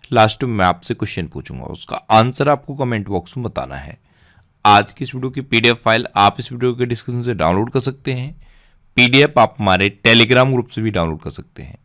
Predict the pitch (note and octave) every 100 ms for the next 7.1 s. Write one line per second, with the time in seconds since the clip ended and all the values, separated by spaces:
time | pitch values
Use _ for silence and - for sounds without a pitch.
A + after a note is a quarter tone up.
0 | _ _ _ _ - A2 A2+ B2+ C3+ C3
1 | A#2 - G#2+ F#2+ - A2+ - G#2+ A#2 -
2 | G#2 G#2+ G#2+ A2+ - G2 F#2 D2 B1+ B1
3 | B1 - _ _ _ _ D#2+ F2+ - -
4 | A2 A2 A#2+ B2+ B2 G#2+ - F#2+ F2+ G#2+
5 | B2 - G#2+ G2 G2+ A#2 - B2 A#2+ B2+
6 | A#2+ - A#2+ A2+ F2+ F#2 A2 A#2+ A#2+ A2